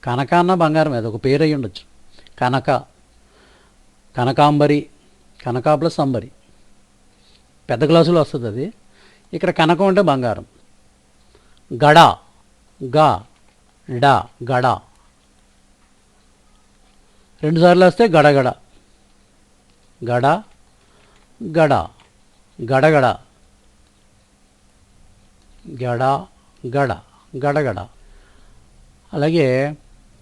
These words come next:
గజ, గజ గజ అని రాసాం అనుకోండి, గజ గజ వణకడం అనమాట. గజ గజ, గజ గజ. గ, జ, గ, జ. గజ గజ, గజ గజ.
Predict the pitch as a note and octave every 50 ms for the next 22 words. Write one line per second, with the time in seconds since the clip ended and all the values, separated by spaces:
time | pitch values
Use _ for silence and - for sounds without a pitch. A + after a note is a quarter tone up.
0 | _ _ _ _ _ _ _ _ - - G#2 A#2+ C#3 C#3 B2+ B2 D#3+ E3 D3 G#2+
1 | E2+ F#2 - _ _ _ _ _ _ _ _ _ _ _ _ _ _ _ _ _
2 | _ _ _ _ _ _ _ _ _ _ _ _ _ - C3 A#2+ C#3+ C3+ C3+ F3
3 | E3 F3 D#3+ D3+ E3 D#3+ D#3+ D3+ D3+ C#3 B2+ D3 C#3 C#3 C3 C#3 C#3 B2+ A#2+ A2+
4 | A2 A2 A#2 A#2+ - _ _ _ _ _ _ _ _ _ _ _ _ _ _ _
5 | _ _ _ _ _ _ _ - A#2 B2 A#2+ G#2+ C#3+ C3+ D3+ C#3 D#3 D#3+ D#3 D3
6 | C3+ B2+ C3 A#2+ C#3+ C#3 C3+ B2 A#2 G#2+ G2 F#2 - - - _ - B2+ B2 A2+
7 | B2 D3 E3 F#3 E3 D3+ C#3 B2+ C#3+ C#3+ B2 A2 A2 A2+ A#2+ C3 A#2+ C#3+ C3 C#3
8 | A#2 A#2 G#2+ - _ _ _ _ _ _ _ _ _ _ _ _ _ _ _ _
9 | _ _ _ _ _ - - G#2+ A#2 A#2 A#2+ C#3 E3+ A3+ A#3+ - _ _ _ -
10 | A#2+ G#2+ A2 C#3 C3 A2+ - - - _ _ _ _ - B2+ A2 B2+ B2 B2 C3
11 | C#3 D#3+ F#3 - _ _ _ - A#2+ G#2+ G2 B2+ D#3 C#3+ A2 - - _ _ _
12 | _ _ _ - - - - _ _ _ _ _ - C3 C#3+ C#3+ C#3 F#3 G3+ F3
13 | E3+ D#3 C#3 D3+ C#3 B2 A2+ A2+ A#2 D3 D#3 C#3 E3 E3 D3